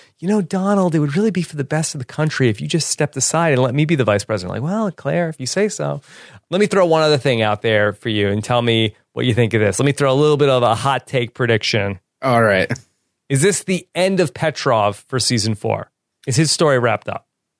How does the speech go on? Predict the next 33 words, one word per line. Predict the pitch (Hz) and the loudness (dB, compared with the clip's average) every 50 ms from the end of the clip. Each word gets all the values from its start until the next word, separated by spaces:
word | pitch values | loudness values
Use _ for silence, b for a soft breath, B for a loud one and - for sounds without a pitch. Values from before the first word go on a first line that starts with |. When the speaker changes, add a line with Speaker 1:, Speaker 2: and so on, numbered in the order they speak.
| _ B B B B | _ B B B B
Speaker 2:
I | B | B
mean, | 196 226 247 | 2 4 4
we | 262 196 | 4 2
did | - 262 269 - | 2 2 0 2
see | - - 302 311 | 2 2 2 2
that | 302 226 156 135 | 2 0 0 0
really | 139 135 131 135 139 139 139 143 143 | 0 0 2 4 4 4 4 4 2
good | 131 131 135 127 120 | 2 2 2 0 0
face-to-face | - 131 110 107 - - - 113 - - 110 101 98 90 - | 0 -2 0 0 -2 -2 -4 -6 -4 -2 -2 0 0 0 -2
between | - 110 107 - - 117 101 98 95 | -4 -4 -4 -2 -2 -2 -2 -2 -2
Claire | - - 107 101 95 92 | -2 0 0 0 0 0
and | 92 | -2
Petrov, | - - 92 - - 104 95 92 - | -2 -2 -4 -2 0 0 0 0 2
but | - 143 | 0 0
I | 151 | 0
just, | 165 220 247 - - B B B B B | 0 0 -2 -2 -2 B B B B B
I | 175 190 | -6 -2
gotta | 208 214 214 202 | -2 -2 -2 -2
think | - 190 156 - | -2 -4 -2 0
we're | 151 139 | 0 0
gonna | 143 143 135 | 0 0 0
get | 127 135 117 - | 0 0 -2 -2
Petrov | - 135 120 - - - 123 117 110 107 | -2 -2 -2 -2 0 0 2 2 2 0
versus | 107 110 110 104 - 107 101 - | 0 0 -2 0 0 -2 -4 -4
Frank | - - 123 110 101 98 98 98 98 - b b b b b b b | -4 -2 0 0 2 2 0 -2 -4 -8 b b b b b b b
one | - 104 110 110 101 | -4 -2 0 0 0
more | 98 95 95 92 | 0 0 0 -2
time, | 87 - 78 64 69 85 92 | -2 -2 -4 -2 -2 -2 -4
at | 78 - | -4 -4
least. | 90 90 78 - - - - - - | -4 -4 -2 -2 0 0 0 -2 -2
Speaker 1:
One | 117 120 127 | 0 0 2
more | 127 123 117 | 2 2 2
time? | - 135 131 123 | 0 0 -2 -4